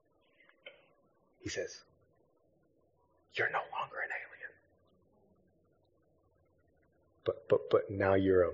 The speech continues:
member of the household of God." Listen to me. You've inherited brothers and sisters. You've inherited mothers and fathers.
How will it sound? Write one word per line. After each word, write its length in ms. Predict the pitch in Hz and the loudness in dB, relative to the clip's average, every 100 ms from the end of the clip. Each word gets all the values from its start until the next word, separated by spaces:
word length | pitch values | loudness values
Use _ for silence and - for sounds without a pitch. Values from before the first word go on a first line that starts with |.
| - | -2
member 400 | 95 107 101 95 | 4 6 8 8
of 100 | 90 | 6
the 60 | |
household 440 | 92 92 82 104 90 | 6 4 4 4 2
of 100 | 80 | 2
God." 300 | 82 78 - - _ _ _ _ _ _ _ _ _ | 2 2 -2 -12 _ _ _ _ _ _ _ _ _
Listen 300 | - 107 - | 10 10 12
to 60 | 110 | 6
me. 260 | 95 92 - - - | 6 4 2 -8 4
You've 200 | 120 104 | 8 8
inherited 680 | 95 107 117 110 92 98 90 | 6 10 12 12 12 6 8
brothers 340 | 101 92 85 | 6 8 4
and 140 | - - | 2 0
sisters. 520 | 90 - - - - - _ - - - _ _ _ _ _ _ _ | 0 0 -4 -4 -10 -16 _ -20 -20 -20 _ _ _ _ _ _ _
You've 200 | 110 107 | 6 8
inherited 720 | 95 85 110 123 110 - 104 | 6 10 12 12 12 12 6
mothers 480 | 95 98 98 95 85 | 8 10 12 10 8
and 220 | - 85 | 2 -4
fathers. 600 | - 95 80 82 - - | 6 8 8 4 0 -6